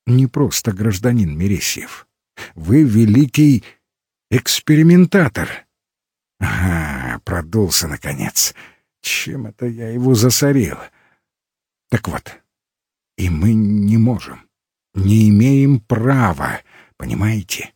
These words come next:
Не имеем права подходить к вам как к рядовому летчику. Вы затеяли важный эксперимент, и мы обязаны вам помочь всем, чем можем.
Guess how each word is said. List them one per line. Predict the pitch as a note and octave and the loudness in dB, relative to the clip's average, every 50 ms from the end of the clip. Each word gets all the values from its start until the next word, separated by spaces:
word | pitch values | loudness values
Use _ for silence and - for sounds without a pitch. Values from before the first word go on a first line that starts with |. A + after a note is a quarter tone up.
| _ _ - | _ _ -8
Не | E2 D#2 D#2 G2+ A#2+ A2+ A2+ A#2 | -8 -4 0 2 4 4 4 6
имеем | A2+ G#2+ A#2 C3+ C3 B2 B2+ B2+ B2+ A#2 | 4 4 4 4 4 4 4 4 2 0
права | G#2 - - F#2+ G2 A2+ C3 C3+ B2+ G#2+ F2+ D#2 D#2+ D#2 - - - - - _ _ | -2 -4 -8 -4 -2 0 0 2 0 0 -2 -4 -6 -8 -10 -12 -16 -20 -20 _ _
подходить | - A2+ G2 - - - A2 A2+ A#2+ B2 A2 - - - | -4 -4 -2 -2 -2 0 0 2 4 2 2 2 -2 -10
к | - G#2 | -6 -4
вам | F2+ G2+ C3 C#3+ C3 A2+ G2+ F#2 - | -2 0 0 2 2 2 0 0 0
как | - - B2 G#2 - _ _ _ | 0 0 0 0 -2 _ _ _
к | - - | -4 0
рядовому | G#2 C3 B2 B2+ B2+ B2+ C3+ C3 C3+ C3+ | 2 2 4 2 2 2 2 2 2 2
летчику. | B2+ G2+ - - - - - - - _ _ _ _ _ _ _ _ _ _ _ _ _ _ _ _ _ _ - | 0 0 0 -2 -6 -6 -6 -14 -20 _ _ _ _ _ _ _ _ _ _ _ _ _ _ _ _ _ _ -12
Вы | - D2 - - G#2 C#3 E3+ | -12 -10 -8 -2 2 2 2
затеяли | D3+ A#2 C3 B2+ - - C#3 D#3 D#3+ D3+ D3+ D3 C#3 | 4 4 2 0 0 2 4 4 6 6 6 4 4
важный | A2+ F2 G#2+ C3+ D#3 D3 B2 B2+ D3 C#3+ C3+ B2 | 2 2 0 0 0 0 2 4 4 4 4 4
эксперимент, | A#2 - - - - - G2 D#2+ D2 B1+ C2+ F2+ A2 C#3 E3 F3 - - - - - - _ - | 2 0 -4 -4 -2 -2 -2 -2 -4 -6 -4 -2 2 2 2 2 0 -2 -14 -20 -20 -20 _ -14
и | - - | -8 -8
мы | - A#1+ E2+ B2 C#3 C#3 | -6 -2 0 2 2 2
обязаны | D3 D3+ C3+ B2 E3+ E3 C3+ G2+ - A2 A2 G#2+ G#2 | 2 0 2 2 2 2 2 2 2 2 4 4 2
вам | E2+ B2+ C3 B2 G#2+ | 2 2 0 0 -2
помочь | - - B2+ C3 C#3+ D3+ C#3+ - - - - | 0 0 0 0 2 0 0 0 -2 -4 -4
всем, | - - - - - C3 D#3 D#3 D3 | -4 -2 -2 0 2 2 2 2 2
чем | - - - F3 E3+ | 0 0 0 2 2
можем. | F3 F#3+ G3+ F#3+ E3+ A2+ - F2 - - G#2+ | 4 2 2 2 0 0 -2 -4 -6 -6 -8